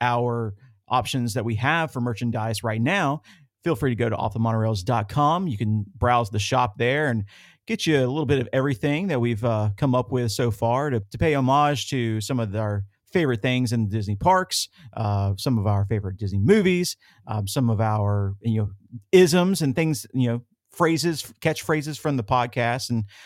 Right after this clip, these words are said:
much, much more. So go check that out. It's a good way for you to support the show and look good while doing so. Uh, you can also browse our blog there where we've got some,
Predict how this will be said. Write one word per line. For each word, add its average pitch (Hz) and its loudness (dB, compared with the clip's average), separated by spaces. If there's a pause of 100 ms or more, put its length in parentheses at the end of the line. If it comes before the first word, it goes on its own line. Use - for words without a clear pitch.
(200)
much, 185 4
much 165 2
more. 143 2
So 120 0 (240)
go 202 2
check - 0
that 131 4
out. 131 2
It's 120 -2
a 123 -4
good 104 -4
way 120 0
for 123 -6
you 120 0
to 113 0
support 104 -6
the 104 -8
show 127 0
and 110 -2 (320)
look 110 -2
good 120 2
while 107 0
doing 117 2
so. 139 0 (360)
Uh, 113 0
you 113 0
can 131 2
also 135 4
browse 123 4
our 113 0
blog 127 0
there 131 0
where 120 0
we've 107 -4
got 117 -2
some, 107 0